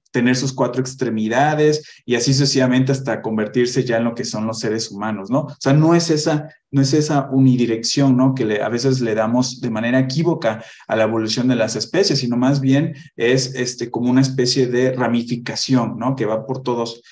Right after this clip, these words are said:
por todos lados. Eh, y bueno, la necesidad de, de la, la,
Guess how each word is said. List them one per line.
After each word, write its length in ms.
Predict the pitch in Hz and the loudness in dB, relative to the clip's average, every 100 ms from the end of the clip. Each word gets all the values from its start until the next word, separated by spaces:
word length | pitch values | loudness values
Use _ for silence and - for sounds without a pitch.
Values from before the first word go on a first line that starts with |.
| _ _ | _ _
por 200 | 107 - | -14 -6
todos 340 | 120 120 120 | -2 -2 0
lados. 460 | - 110 92 - - _ - _ | 0 0 0 -8 -20 _ -20 _
Eh, 560 | - 113 110 110 107 - - _ - - | -2 2 4 2 0 -4 -18 _ -12 0
y 40 | |
bueno, 200 | 175 190 | 2 4
la 180 | 139 123 | 4 4
necesidad 520 | 143 139 147 156 165 | 4 4 2 2 4
de, 260 | 175 156 131 | 2 0 0
de 500 | 123 117 113 113 - | 2 4 2 2 0
la, 360 | 143 147 143 139 | 2 4 2 2
la, 800 | 131 127 127 127 127 123 123 | 4 4 4 2 0 -2 -6